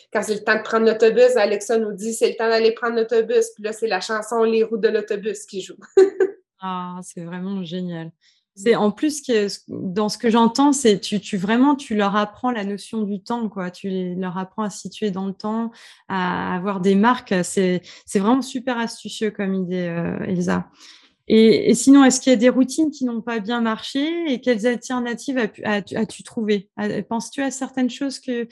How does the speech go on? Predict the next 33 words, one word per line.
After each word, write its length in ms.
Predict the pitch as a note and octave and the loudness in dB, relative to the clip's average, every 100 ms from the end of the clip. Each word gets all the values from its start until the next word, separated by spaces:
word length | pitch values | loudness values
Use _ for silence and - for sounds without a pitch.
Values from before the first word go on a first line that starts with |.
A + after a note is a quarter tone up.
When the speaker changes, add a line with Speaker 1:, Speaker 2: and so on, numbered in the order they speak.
| - _ _ | -16 _ _
Speaker 2:
t'as 80 | A#3 | -4
dû 140 | G3 | 0
ajuster ? 560 | A#3 G#3+ A3+ - C#4 D4 C#4+ _ _ _ _ _ | 0 0 -6 -6 -4 -4 -8 _ _ _ _ _
Speaker 1:
Euh, 300 | A3 A3+ A3 G3+ | 0 0 0 -4
oui. 420 | G#3+ G#3+ G#3+ - _ - | -6 -6 -6 -10 _ 2
Euh, 100 | A3 | 2
je, 160 | G#3+ - _ _ - | 2 -8 _ _ -2
on, 380 | A3 G#3+ G3+ - | 0 2 2 2
on 120 | A3 | 0
avait 220 | A3 A#3+ | 2 4
essayé 280 | B3 C4+ C4+ | 2 2 0
à 60 | A4+ | 2
un 100 | D#4+ | 2
moment 140 | A3 | 0
donné 400 | G3+ G3 G#3 B3 | -2 -4 -2 -2
d'a-, 300 | A3 F#3+ E3+ - | 2 2 2 -2
d'avoir, 480 | G3 F3+ G#3 G#3+ G#3+ | -6 -4 0 0 0
euh, 140 | G3 | -2
les 180 | F#3+ G3+ | -2 -4
tableaux 360 | - F#3+ G3 A3+ | -6 -6 0 0
d'autocollants. 680 | G3 F#3+ G3 - F3 F#3 A3+ - _ _ - | 0 -2 -6 -4 -4 -4 -10 -14 _ _ -4
Donc, 180 | G3 G3 A3 | -4 -2 0
on 80 | |
avait 200 | G#3+ G3+ | 2 4
suivi, 460 | G#3+ - G#3 B3 D4 | 0 -4 -6 0 2
euh, 200 | A3+ G3 - | 2 -2 -4
une, 240 | G#3 F#3 - | -6 -6 -6
la 120 | G3+ | -8
formation, 840 | - G3 F#3+ F#3+ - A3+ A#3 A#3 | -4 -2 0 -2 -2 -2 0 2
euh, 240 | G3 F3+ E3+ - _ _ _ _ | 2 2 0 -6 _ _ _ _
euh, 280 | G3 F#3+ E3+ - - | -2 0 -2 -4 -12
Triple 440 | - A3+ - - - | -4 -4 0 -2 0
P 280 | C#4 D#3 | 0 -2